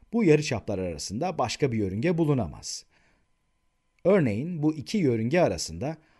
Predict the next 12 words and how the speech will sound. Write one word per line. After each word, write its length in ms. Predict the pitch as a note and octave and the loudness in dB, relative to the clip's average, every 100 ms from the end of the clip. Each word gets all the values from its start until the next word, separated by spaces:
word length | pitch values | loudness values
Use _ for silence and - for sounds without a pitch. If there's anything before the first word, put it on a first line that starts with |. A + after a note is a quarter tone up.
| _ | _
başka 340 | G2+ - E3 C3+ | -6 -2 0 2
bir 80 | |
yörünge 360 | A2 F#2 F#2 E3+ | 0 -2 -2 2
olamaz. 640 | F#3+ C3+ D#2 - - - _ _ _ _ _ _ - | 4 2 0 -10 -16 -16 _ _ _ _ _ _ -2
Bohr 300 | B2+ D#3+ C3+ | 4 6 6
modeline 460 | G2 F2+ F2 D#2+ | 0 -4 -6 -8
göre 460 | D#2 D2+ A#2 F#3 F3+ | -12 -8 -4 -4 -2
bu 120 | C#3+ | -2
durum 220 | G2+ D3 | -2 -4
kesinlikle 760 | D3+ - F#2 - A#2 F3 F#3 C3+ | -6 -8 -8 -4 -2 -2 0 -2
mümkün 520 | A#2 G#2+ - A2+ G2 | 0 -4 -6 -8 -8
değil. 280 | E2 C#2+ | -8 -14